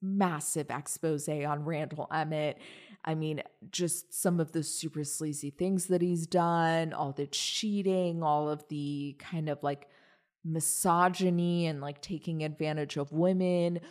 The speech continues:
the whole thing with fifty Cent from a couple of years ago that you might remember where, um, I guess fifty Cent had lent Randall money and wanted it back. And he started going really public with it. And then Randall Emmett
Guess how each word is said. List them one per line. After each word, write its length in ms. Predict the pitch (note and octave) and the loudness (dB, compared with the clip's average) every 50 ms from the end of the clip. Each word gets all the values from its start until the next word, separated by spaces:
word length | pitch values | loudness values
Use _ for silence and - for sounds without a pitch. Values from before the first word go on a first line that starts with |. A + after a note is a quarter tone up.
| - - - | -20 -10 0
the 100 | - F3+ | 0 0
whole 280 | F3 - F#3 F3 F3 E3+ | 0 2 2 4 4 4
thing 240 | - F#3 E3+ E3+ E3 | 2 2 0 2 0
with 160 | D#3+ D#3+ - | -2 -2 -4
fifty 400 | - - D#3 D3+ - - - C#3+ | -2 -4 -4 -4 -4 -8 -10 -8
Cent 420 | D3 - - - F3+ D#3+ D#3+ C#3 - | -6 -6 -4 0 0 0 0 0 -2
from 180 | F3+ E3+ E3 | -2 -2 0
a 60 | E3 D#3+ | -2 -2
couple 380 | - - F3+ D#3 - E3+ E3 | -2 -2 -2 0 2 2 2
of 160 | D#3+ D#3+ - | 2 2 0
years 320 | E3 D#3+ D#3+ E3 D#3+ D#3+ - | 0 0 2 2 0 0 -2
ago 200 | E3 E3+ D#3+ D#3+ | -2 0 0 2
that 120 | D#3+ D#3+ D3 | 2 0 -2
you 140 | D3+ D#3+ | -2 -2
might 280 | D#3+ D#3+ D#3 D#3 C#3+ - | -2 -2 -2 -2 -2 -2
remember 640 | D#3+ D#3+ D#3+ D#3 D3+ D3+ D3+ D3+ D#3+ D#3 D#3 D#3 | -2 -2 0 0 0 -2 -2 -2 -2 0 0 0
where, 460 | D3 D3+ D3 D3 D3 C#3 C#3+ D3 C#3+ - - - - _ - - | 0 0 0 2 2 2 2 0 -2 -6 -18 -20 -20 _ -8 -2
um, 260 | - D#3 D#3 D3 C#3+ - - | 0 0 0 0 -4 -4 -2
I 40 | D#3 | 0
guess 200 | D3+ C#3+ D3+ - | 0 0 0 0
fifty 300 | - D#3+ D3+ - - D#3 | -2 -2 -2 -2 -4 -4
Cent 300 | - - C#3+ C#3+ C#3 D3+ | -2 -2 -2 -2 -2 -2
had 200 | F3 D3 C#3+ D3+ | -2 -2 -2 -4
lent 440 | D3 D3 D3+ D3+ C#3 C#3+ - - - _ _ - | -4 -4 -2 -2 -2 -4 -6 -10 -12 _ _ -16
Randall 840 | - D3+ D3+ D#3 D#3 D3+ D3+ D3+ D3 D#3 D3+ D3 D3 D3+ D3 C#3+ - | -12 -6 -4 -2 -2 -2 -2 -2 -2 0 2 2 4 2 2 0 -2
money 760 | D#3+ D#3 D#3 D#3 D3+ D3 D3 D3 D3+ D#3 D#3 D3+ D3+ D3 - - - | -2 0 0 2 0 0 -2 -4 -4 -4 -4 -4 -6 -8 -8 -8 -4
and 400 | D3+ D3+ C#3 C#3 C#3 C#3+ C#3+ - | -2 0 0 0 -2 -4 -8 -10
wanted 500 | - D#3+ E3 D#3 D#3 D3+ D3 D3+ C#3+ D3 | -10 -6 -2 0 0 0 0 -2 -2 -2
it 220 | C3 - - - | -4 -4 -4 -4
back. 480 | D#3+ D3+ D3 D3 D3 D3+ D#3 - - _ _ _ _ _ _ _ _ _ _ _ _ _ _ _ _ _ - - - | -2 0 0 2 2 0 -2 -4 -14 _ _ _ _ _ _ _ _ _ _ _ _ _ _ _ _ _ -20 -12 -8
And 100 | A3 G#3 | -4 -4
he 80 | G3 E3+ | -4 -4
started 360 | - - D#3+ D#3+ D#3+ D#3+ - | 0 0 0 2 2 0 0
going 260 | D#3 D#3+ D#3+ D#3+ D#3+ | 2 0 0 0 -2
really 220 | D#3 D#3+ D3 D#3 D#3+ | -2 -2 -2 -2 -4
public 500 | - - - D#3 - D#3+ D#3+ D3+ - E3+ | -4 -4 -4 -4 -2 0 -2 -2 0 -2
with 180 | D#3 D3+ D3+ | -2 0 2
it. 260 | D#3+ D#3+ D#3 D#3 D3+ D3+ | 2 2 4 2 2 0
And 160 | C#3+ D#3+ D#3 | -2 -4 -4
then 160 | D3+ D3 D3+ | -6 -6 -4
Randall 360 | D#3 D3+ D3 D3 D3 C#3+ D3 | -4 -4 -4 -2 -2 0 0
Emmett 400 | D3 D3 D3+ D#3+ D#3 C#3+ C#3+ - | 0 0 0 -2 -4 -4 -4 -6